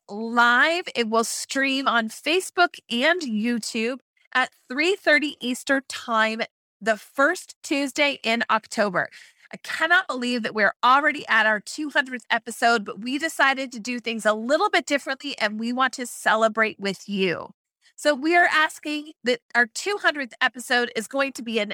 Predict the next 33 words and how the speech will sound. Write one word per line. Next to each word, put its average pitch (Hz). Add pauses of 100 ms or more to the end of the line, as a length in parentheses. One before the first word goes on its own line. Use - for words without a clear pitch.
Ask 359 (220)
Me 277 (260)
Anything 320 (120)
session. 202 (340)
So 285
we 302
want 339
you 370
to 311
submit 254
your 302
questions 196
to 254 (560)
the 240 (100)
Ask 285
Us 311 (100)
Anything 247
form. 247
We 277
have 226
a 208
form 277
for 339
you 320
to 311
fill 269
out 269
so -
you 226
can 220
submit 233
your 294
questions 226